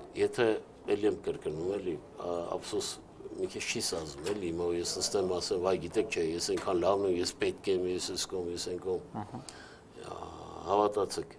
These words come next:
Speaker 1: երբ որ առաջի անգամ մտա ազգային ժողով, դահլիճ,
Speaker 2: Ահա։
Speaker 1: շատ խորհրդավոր էր։ Մի քանի օր հետո մտովի դահլիճս բաժանեցի, դահլիճը բաժանեցի
Speaker 2: Ահա։
Speaker 1: երեք մասի։ Ա, իհարկե, առաջի մասը դա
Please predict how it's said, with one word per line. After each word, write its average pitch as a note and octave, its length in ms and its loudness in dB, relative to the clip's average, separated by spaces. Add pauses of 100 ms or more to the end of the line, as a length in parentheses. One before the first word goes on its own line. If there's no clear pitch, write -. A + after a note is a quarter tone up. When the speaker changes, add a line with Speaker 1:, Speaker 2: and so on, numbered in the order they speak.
Speaker 1:
երբ G2+ 220 0
որ G#2+ 160 4
առաջի G#2 340 2
անգամ G2 300 -2
մտա F#2 240 -4
ազգային F2 400 -2
ժողով, G2 400 -2 (220)
դահլիճ, D#2+ 480 -6 (220)
Speaker 2:
Ահա։ G#2+ 280 -8
Speaker 1:
շատ - 300 0
խորհրդավոր D#2+ 560 0
էր։ - 100 -16 (260)
Մի A2 140 -4
քանի G2+ 320 2
օր F2 160 4
հետո E2+ 240 4 (640)
մտովի G#2+ 420 4
դահլիճս F#2+ 560 2
բաժանեցի, E2+ 720 -2
դահլիճը E2 480 -2
բաժանեցի E2 580 -2
Speaker 2:
Ահա։ D#2+ 180 -2
Speaker 1:
երեք E2 240 -4
մասի։ D#2 340 -6
Ա, - 1160 -16 (140)
իհարկե, G#2+ 500 4 (200)
առաջի F#2+ 500 0 (360)
մասը F#2 460 2
դա F2+ 220 0